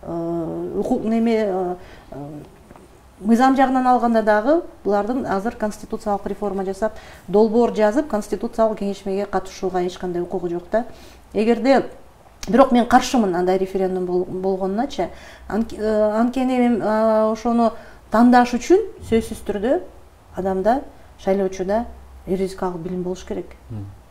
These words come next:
Speaker 1: Билим болуш керек. Анткени президенттик менен парламенттин ортосунда, э, айырмачылыкты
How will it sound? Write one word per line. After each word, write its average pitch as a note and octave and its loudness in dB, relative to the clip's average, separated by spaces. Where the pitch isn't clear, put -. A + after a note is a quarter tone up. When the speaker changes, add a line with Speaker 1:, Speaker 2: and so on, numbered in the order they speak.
Speaker 1:
Билим F3+ -6
болуш F#3+ -8
керек. A3 -6
Анткени F3 -6
президенттик F3+ -6
менен F#3 -4
парламенттин F#3+ -2
ортосунда, G3 -4
э, - -12
айырмачылыкты G3+ -2